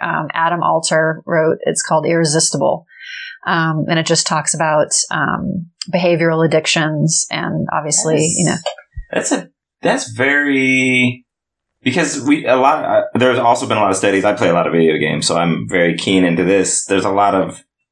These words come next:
Speaker 2: doctorate level individuals that are studying how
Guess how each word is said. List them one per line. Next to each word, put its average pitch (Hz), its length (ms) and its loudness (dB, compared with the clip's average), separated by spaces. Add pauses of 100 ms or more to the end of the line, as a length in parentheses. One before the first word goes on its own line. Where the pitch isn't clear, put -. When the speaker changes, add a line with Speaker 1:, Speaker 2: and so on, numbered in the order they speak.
(380)
Speaker 2:
doctorate 107 640 2
level 92 880 2 (440)
individuals 92 960 0
that 92 220 0
are 90 380 4
studying 92 1120 2
how 95 800 2